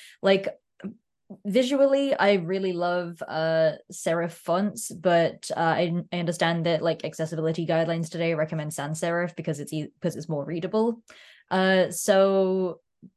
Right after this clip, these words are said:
I mean, my main experience with it has just been, like, legal stuff. I will go on, online looking for a font, and I, like,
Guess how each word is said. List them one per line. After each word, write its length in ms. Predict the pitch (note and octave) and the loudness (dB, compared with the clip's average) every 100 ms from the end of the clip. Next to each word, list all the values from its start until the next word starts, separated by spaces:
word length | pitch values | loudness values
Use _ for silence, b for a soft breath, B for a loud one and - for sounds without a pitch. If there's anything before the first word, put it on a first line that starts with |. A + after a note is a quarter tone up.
| _ | _
I 60 | G#3+ | -2
mean, 160 | A3 | 2
my 80 | A3 | 2
main 140 | A#3 D#4+ | 2 -2
experience 480 | - A#3 B3 C#4+ - | -4 -4 -2 -2 -4
with 120 | D#4+ | -2
it 60 | - | 0
has 140 | A#3+ A#3 | 2 2
just 180 | G#3 G#3 | 0 0
been, 120 | F#3+ | -2
like, 240 | F#3 E3 | -2 -4
legal 440 | - D#3+ E3 F#3 G3+ | -8 -6 -2 2 0
stuff. 480 | G#3 A#3+ A#3+ C4 - | 0 0 0 -2 -2
I 80 | F#3 | 0
will 140 | F#3 | 2
go 380 | F#3 F3+ F#3 F3+ | 2 4 6 4
on, 480 | F3+ F3+ E3+ E3+ E3+ - | 2 -2 -2 -4 -6 -6
online 480 | - F3 E3+ E3+ E3 | -6 -2 0 0 0
looking 240 | E3+ F3+ | -4 -4
for 140 | D#3+ E3+ | -4 -2
a 60 | |
font, 440 | E3 - D#3+ D#3 - | -2 0 0 -2 -4
and 140 | E3+ | -4
I, 120 | E3 D#3+ D3+ _ _ B B | -4 -4 -10 _ _ B B
like, 220 | F3+ E3 | -4 -4